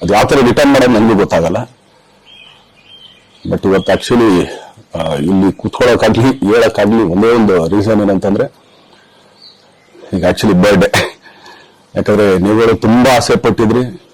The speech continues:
ನನಗೂ ತುಂಬಾನೇ ಆಸೆ ಇತ್ತು. ಯಾಕಂದ್ರೆ ಪ್ರತಿಯೊಬ್ಬರನ್ನು ಮೀಟ್ ಮಾಡಿ ಥ್ಯಾಂಕ್ಸ್ ಹೇಳೋಣ ಅಂತ ಹೇಳಿ.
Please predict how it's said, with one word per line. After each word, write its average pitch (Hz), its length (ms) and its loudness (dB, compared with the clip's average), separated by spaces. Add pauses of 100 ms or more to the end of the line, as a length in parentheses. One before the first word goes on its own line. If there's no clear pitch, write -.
(300)
ನನಗೂ 101 240 0
ತುಂಬಾನೇ 139 580 2
ಆಸೆ 139 260 2
ಇತ್ತು. 127 140 0
ಯಾಕಂದ್ರೆ 120 300 0
ಪ್ರತಿಯೊಬ್ಬರನ್ನು 117 640 0
ಮೀಟ್ 110 340 0
ಮಾಡಿ 113 300 2
ಥ್ಯಾಂಕ್ಸ್ 107 460 0
ಹೇಳೋಣ 104 240 2
ಅಂತ 95 220 -2
ಹೇಳಿ. 95 160 -2